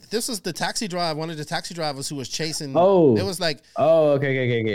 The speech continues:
Speaker 2: okay.
Speaker 1: yeah, once that guy pulled out the knife, dude, that's what, like,
Speaker 2: I thought,
Speaker 1: everybody
Speaker 2: I thought he was, yeah, I thought I was, I was,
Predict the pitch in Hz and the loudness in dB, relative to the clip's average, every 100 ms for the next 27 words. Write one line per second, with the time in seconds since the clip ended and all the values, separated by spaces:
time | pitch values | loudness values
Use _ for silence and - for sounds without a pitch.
0 | 92 98 202 220 233 269 359 240 196 202 | -2 -2 0 2 0 -2 -6 -4 -4 -4
1 | 214 196 190 147 127 160 196 - 180 160 | -4 -4 -4 -4 -4 -4 -6 -10 -10 -6
2 | 160 - 147 127 120 143 185 156 156 190 | -6 -4 -4 -4 -2 0 2 2 0 0
3 | 175 156 127 123 _ _ _ _ _ _ | 4 2 2 -6 _ _ _ _ _ _
4 | _ - 123 139 160 185 143 143 135 120 | _ -4 -2 -2 2 4 4 4 0 -2
5 | 135 156 156 | -2 0 0